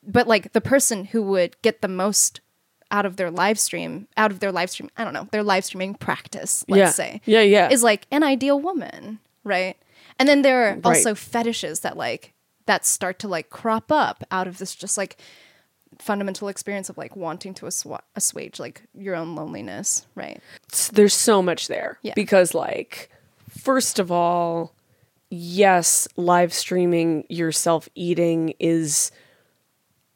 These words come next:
Speaker 2: mundane to almost the point of, like, inviting the critique of, like,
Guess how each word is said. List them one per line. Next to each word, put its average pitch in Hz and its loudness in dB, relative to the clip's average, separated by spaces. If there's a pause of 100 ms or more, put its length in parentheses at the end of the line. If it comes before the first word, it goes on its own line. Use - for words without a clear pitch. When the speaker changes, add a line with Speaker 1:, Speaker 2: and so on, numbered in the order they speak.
Speaker 2:
mundane 175 2 (240)
to - 2
almost 185 2
the 185 4
point 160 0
of, 151 -2
like, 175 0 (720)
inviting 160 0
the 151 2
critique - -4
of, - -4
like, 82 -4